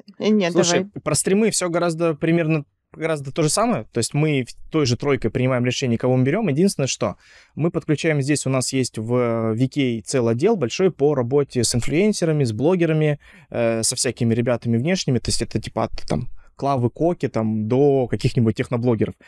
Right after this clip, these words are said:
Speaker 2: с кем нужно поработать, как можно привлечь. Почему? Потому что многие ребята, кто, там, в том числе техноблогеры, они не работают сами напрямую, они работают через агентство.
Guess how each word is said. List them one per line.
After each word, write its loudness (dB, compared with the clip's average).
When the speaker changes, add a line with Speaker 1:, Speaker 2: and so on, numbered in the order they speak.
Speaker 2:
с -6
кем 0
нужно 0
поработать, 0
как -4
можно 0
привлечь. 0
Почему? -2
Потому -2
что -2
многие 0
ребята, 0
кто, 0
там, -4
в -20
том 0
числе -2
техноблогеры, 0
они 0
не 2
работают -2
сами 0
напрямую, 2
они 0
работают 0
через 0
агентство. -4